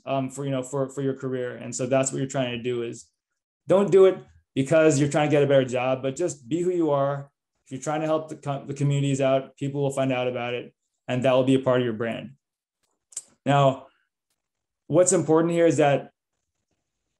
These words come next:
you've heard the phrase, "It's not what you know, it's who you know," right? So what that means is it doesn't matter if you're smart, doesn't matter if you're talented,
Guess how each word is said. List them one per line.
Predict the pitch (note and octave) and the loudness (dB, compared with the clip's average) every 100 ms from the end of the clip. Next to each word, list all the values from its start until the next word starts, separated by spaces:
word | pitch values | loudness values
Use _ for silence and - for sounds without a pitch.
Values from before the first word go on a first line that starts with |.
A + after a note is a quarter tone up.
| _ _ _ - | _ _ _ -10
you've | D#3+ G3 | -4 -2
heard | D3 F#3+ D#3+ | 2 4 4
the | D3+ | 2
phrase, | E3 D#3 D#3 D3+ C#3+ _ _ C#3+ | 4 4 6 4 -4 _ _ -10
"It's | D3+ | -6
not | F#3+ F3+ D#3+ | -2 0 2
what | G#3 E3+ | 0 0
you | C#3+ | -2
know, | C3+ C#3+ D3 _ _ - | 0 -2 -6 _ _ -8
it's | D#3 D3 | -6 -2
who | F3+ | 0
you | F3+ C#3+ | 2 2
know," | B2 A2 A#2 - _ _ _ _ - | 0 -4 -10 -20 _ _ _ _ 0
right? | D3 D3+ | 2 4
So | E3+ | 4
what | E3+ | 6
that | E3+ D#3 | 6 6
means | E3 E3 D3 | 4 4 4
is | C#3+ B2 | 2 2
it | D#3 C#3+ | -4 -2
doesn't | G3 E3+ | -2 2
matter | E3 D#3 | 2 2
if | |
you're | D3 | 0
smart, | C#3+ C#3+ C#3+ D3 | -4 -2 -2 -2
doesn't | C#3+ C#3 | -4 -4
matter | C3+ | -4
if | C3+ | -4
you're | C3+ | -8
talented, | C3 C3 C3+ C#3 C3+ | -6 -6 -4 -4 -8